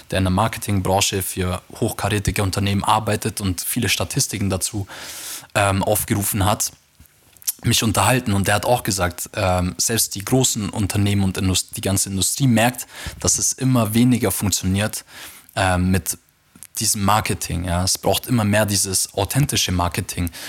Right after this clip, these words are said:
Und das unterstützt schon wieder die Theorie und zeigt ganz deutlich, dass wir uns in dieser Übergangszeit befinden, von dieser neuen Welt, von dieser alten Welt in die neue Welt rein,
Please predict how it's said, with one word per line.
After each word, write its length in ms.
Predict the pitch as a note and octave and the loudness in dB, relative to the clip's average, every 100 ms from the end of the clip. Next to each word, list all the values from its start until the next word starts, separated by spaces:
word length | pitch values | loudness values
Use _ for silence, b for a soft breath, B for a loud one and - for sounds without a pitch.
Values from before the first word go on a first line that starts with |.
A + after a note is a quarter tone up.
| B - | B -4
Und 140 | C3+ | 0
das 280 | A#2 - - B B - | 2 0 -4 B B -4
unterstützt 540 | G2 - - E3+ - | -2 0 0 -2 -2
schon 260 | - G2 G2 | -2 0 0
wieder 180 | G2+ | 0
die 340 | F#2+ G2+ G2 F#2 | 0 0 0 -2
Theorie 640 | - - G#2 F#2+ F#2+ C3+ | -4 -2 0 2 2 2
und 240 | G#2 F#2 - | 2 0 0
zeigt 220 | A2 G2+ | -2 -2
ganz 260 | G#2 - | 0 0
deutlich, 500 | A#2+ C#3+ G#2+ G2+ - - B B | 0 -2 0 -2 -2 -6 B B
dass 240 | - G2 - | -2 0 0
wir 120 | G2+ | -2
uns 240 | G2+ G2+ | 2 0
in 180 | - G2+ | 0 -2
dieser 200 | G2+ G#2 | -2 -2
Übergangszeit 800 | F#2+ A#2+ A2 G#2+ G#2 - - G#2+ | 0 0 2 2 0 0 -4 -4
befinden, 560 | G2 - D3 C3 F#2+ F2 | -4 0 2 2 0 -6
von 260 | - A#2 G#2+ | -4 0 0
dieser 200 | G2+ G2 | 0 0
neuen 320 | F#2+ G2 F#2 | 2 2 2
Welt, 300 | F#2+ F2+ - B B | 0 -2 -4 B B
von 220 | - G#2+ | -2 0
dieser 240 | G2+ G2 | 2 0
alten 320 | G2+ G#2 G2 G2 | 0 0 -2 0
Welt 220 | F#2 G2 | 0 2
in 100 | F#2+ | 2
die 80 | F2+ | 4
neue 340 | F#2 G2 F2 | 4 2 2
Welt 240 | F2 E2+ - | 0 -2 -2
rein, 280 | G2+ E2+ | -2 -2